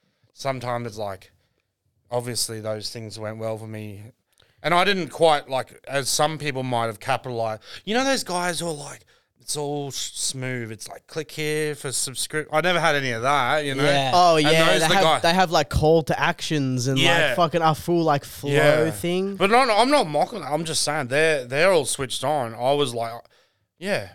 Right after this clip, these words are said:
Speaker 1: But I, I started doing, like, you know, announcing, like, I've got shows and touring and merch and stuff, but I just didn't have that, like, if, if I was switched on, I'm, you know, I would have got the people to, like, join a mailing list or subscribe
Speaker 2: Yeah.
Speaker 1: and all that. So, yeah.
Speaker 3: Yeah.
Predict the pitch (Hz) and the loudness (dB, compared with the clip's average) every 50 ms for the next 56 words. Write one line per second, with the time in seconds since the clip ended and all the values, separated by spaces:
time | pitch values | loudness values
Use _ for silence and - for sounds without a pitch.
0 | - - 185 220 247 269 269 254 - 254 240 - - 294 294 285 240 196 208 196 | -10 -4 0 0 2 2 2 2 0 0 0 0 0 2 0 0 0 -2 -4 -6
1 | 190 180 170 151 147 147 - 160 151 147 160 185 208 214 196 175 - _ _ _ | -4 -6 -6 -8 -8 -8 -10 -8 -8 -6 -6 -8 -10 -12 -14 -18 -20 _ _ _
2 | _ _ _ _ _ _ _ _ _ _ _ _ 135 139 139 139 143 147 139 131 | _ _ _ _ _ _ _ _ _ _ _ _ -12 -10 -6 -6 -6 -6 -8 -8
3 | 135 143 131 127 117 135 131 - - - - 147 147 151 151 156 147 131 120 107 | -10 -8 -8 -6 -4 -4 -4 -4 -4 -4 0 0 0 2 0 -2 -4 -8 -10 -14
4 | 101 - - 143 147 147 151 147 143 131 120 110 110 117 123 135 135 131 120 123 | -14 -10 -8 -6 -6 -4 -4 -4 -4 -6 -6 -6 -6 -4 -4 -4 -4 -6 -8 -12
5 | 120 120 - 135 135 135 - 143 139 131 139 135 - - 143 139 143 135 117 120 | -14 -14 -14 -14 -14 -12 -8 -8 -8 -6 -8 -8 -8 -8 -8 -6 -6 -8 -6 -6
6 | 123 123 113 110 120 117 113 107 113 107 104 98 - _ _ _ _ _ _ _ | -6 -6 -6 -6 -8 -8 -8 -8 -8 -10 -10 -10 -14 _ _ _ _ _ _ _
7 | _ _ _ _ _ _ _ - 143 - 143 - 143 135 - 147 143 139 135 131 | _ _ _ _ _ _ _ -14 -12 -12 -10 -12 -8 -2 2 2 4 4 2 0
8 | 117 - - - - - _ _ - - - 156 160 156 - - - - 135 131 | -2 -4 -4 -6 -8 -12 _ _ -6 -6 -4 -2 -4 -4 -4 -6 -4 -4 -2 -2
9 | 135 135 127 123 123 127 127 - 143 135 123 120 120 123 131 135 127 117 104 135 | 0 0 -2 -2 -4 -6 -10 -12 -10 -8 -6 -4 -4 -4 -6 -6 -8 -8 -6 -6
10 | 135 127 - 120 107 - 127 123 117 120 117 113 113 107 101 - - 131 131 123 | -8 -6 -8 -14 -14 -12 -10 -10 -10 -10 -10 -12 -12 -14 -12 -8 -6 -4 -4 -4
11 | 123 123 127 127 131 127 123 120 117 120 120 117 117 117 113 - - - 113 104 | -4 -2 0 0 0 0 0 -2 -6 -8 -8 -8 -8 -8 -8 -8 -10 -10 -12 -14
12 | - - 113 107 - - - 120 123 120 147 147 143 139 131 127 123 117 120 120 | -14 -14 -14 -12 -14 -14 -10 -8 -4 -2 0 2 2 2 0 -2 -2 -4 -4 -6
13 | 120 117 113 110 110 - - - 107 107 117 135 156 151 120 104 139 135 135 131 | -8 -10 -10 -12 -14 -14 -16 -16 -16 -14 -8 -4 -4 -4 -4 -4 -6 -6 -4 -4
14 | 127 117 110 101 95 | -4 -4 -4 -6 -10